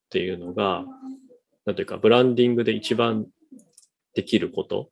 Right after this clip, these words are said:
の最上級だったと思うんですけど、それは、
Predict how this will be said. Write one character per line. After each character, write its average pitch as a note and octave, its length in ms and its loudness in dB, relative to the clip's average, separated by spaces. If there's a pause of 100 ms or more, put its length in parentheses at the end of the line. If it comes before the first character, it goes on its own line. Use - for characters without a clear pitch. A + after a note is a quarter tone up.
の F2+ 80 -4
最 G#2 240 0
上 G2+ 240 2
級 E2+ 360 -12
だ F2 80 -14
っ E2 40 -18 (140)
た - 80 -14
と E2 100 -18
思 F2 160 -16
う - 40 -20
ん - 20 -20
で - 100 -20
す - 120 -20
け G#2 100 -8
ど、 A2+ 320 -2 (520)
そ - 160 -2
れ C#3 60 4
は、 C#3 380 2